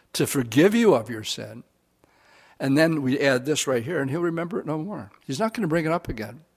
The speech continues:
Some people are like that. They, they have a root of bitterness can grow up in their heart.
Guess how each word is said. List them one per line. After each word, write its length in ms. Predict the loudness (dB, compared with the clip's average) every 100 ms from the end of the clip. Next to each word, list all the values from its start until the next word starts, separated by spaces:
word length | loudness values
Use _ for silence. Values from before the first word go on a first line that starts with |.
| _ _ _ _ -20 _ -2
Some 200 | 0 2
people 300 | 0 2 4
are 100 | 4
like 220 | 4 2
that. 220 | -4 -2
They, 260 | -2 -2 -4 -14 -20 -20 _
they 140 | -2 4
have 520 | 6 6 6 0 -12 -12 -12 -16 _ -20 -6
a 60 | 2
root 180 | 4 4
of 180 | 4
bitterness 440 | 6 6 6 2 -2
can 240 | -6 -4
grow 240 | 2 4 4
up 140 | 2
in 80 | -2
their 160 | -2
heart. 400 | -4 -6 -8 -12